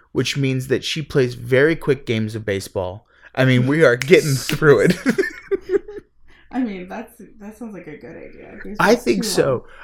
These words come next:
Speaker 1: I think one strike rule of baseball makes it a lot more, uh, intense in terms of whether or not you're gonna swing at that <laughs> pitch.
Speaker 2: Yeah.
Speaker 1: A lot more high stakes. Um, <clears throat> because she sees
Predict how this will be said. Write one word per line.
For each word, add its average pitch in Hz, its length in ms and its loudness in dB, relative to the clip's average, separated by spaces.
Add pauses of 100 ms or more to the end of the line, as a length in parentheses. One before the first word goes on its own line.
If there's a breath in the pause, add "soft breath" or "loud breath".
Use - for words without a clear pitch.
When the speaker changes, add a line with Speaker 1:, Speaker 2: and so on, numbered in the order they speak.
(140 loud breath)
Speaker 1:
I 147 100 6
think 190 340 -2
one 165 340 2
strike 185 440 6
rule 175 180 4
of 160 120 0
baseball 151 460 2
makes 127 300 -2
it 131 60 6
a 120 40 4
lot 120 280 0
more, 127 420 -6 (420 soft breath)
uh, 107 240 -2 (100)
intense 143 600 -2
in 139 100 -4
terms 127 240 -2
of 120 60 0
whether 120 180 2
or 123 40 0
not 123 180 0
you're 117 100 -2
gonna 110 140 0
swing 131 340 0
at 139 120 -2
that 123 200 0
<laughs> - 0 -
pitch. - 680 2 (840 loud breath)
Speaker 2:
Yeah. 320 360 -14 (200)
Speaker 1:
A - 40 -2
lot 151 200 4
more 156 160 2
high 139 180 4
stakes. - 500 -4 (120)
Um, 110 400 -2 (360)
<clears throat> 202 420 2 (1500)
because 131 240 -2
she 165 160 0
sees 127 480 -4